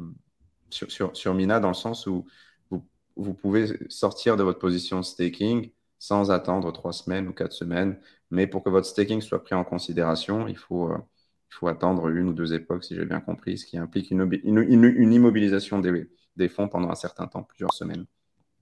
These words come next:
Ouais, voilà. Euh,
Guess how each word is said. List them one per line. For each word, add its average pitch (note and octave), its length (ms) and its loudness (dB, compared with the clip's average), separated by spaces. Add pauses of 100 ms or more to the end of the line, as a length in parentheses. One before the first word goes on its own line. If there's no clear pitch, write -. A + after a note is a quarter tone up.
(420)
Ouais, F#2+ 120 -6 (680)
voilà. F2+ 400 -2 (1400)
Euh, E2 200 -6